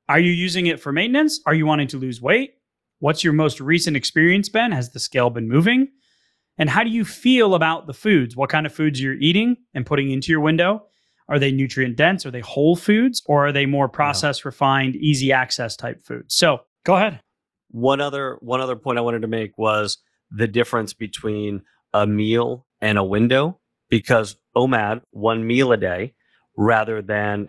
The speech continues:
Speaker 2: a,
Speaker 1: Yep.
Speaker 2: a window, even if it's a short one, one hour or maybe two hours, that can also be a good distinction to make because it can, you know, like she's alluding to here, it can be more difficult to get in,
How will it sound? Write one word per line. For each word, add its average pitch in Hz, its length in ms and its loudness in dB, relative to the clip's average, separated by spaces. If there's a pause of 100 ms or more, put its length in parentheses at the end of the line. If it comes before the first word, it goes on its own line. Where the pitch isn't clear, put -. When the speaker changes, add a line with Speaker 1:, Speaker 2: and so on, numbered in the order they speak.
Speaker 2:
a, 107 80 0
Speaker 1:
Yep. 151 180 0
Speaker 2:
a 104 80 -6
window, 101 380 0
even 113 220 -2
if 110 120 -2
it's 107 140 -6
a 101 40 -6
short 104 280 0
one, 98 220 -6
one 104 220 0
hour 101 380 2
or 95 140 -6
maybe 92 240 -10
two 110 260 2
hours, 104 380 -2 (360)
that 123 280 -2
can 127 220 -8
also 123 400 2
be 110 200 0
a 107 60 2
good 120 360 0
distinction 117 640 0
to 107 120 -6
make 104 320 -2 (360)
because 117 640 2
it 131 180 -2
can, 113 220 2 (100)
you 113 140 -2
know, 95 180 2
like 110 380 -2
she's 120 240 0
alluding 113 400 2
to 104 140 -6
here, 104 220 0
it 101 80 -8
can 110 180 0
be 113 100 4
more 110 440 4 (280)
difficult 113 560 -2
to 107 160 -6
get 107 240 0
in, 104 260 0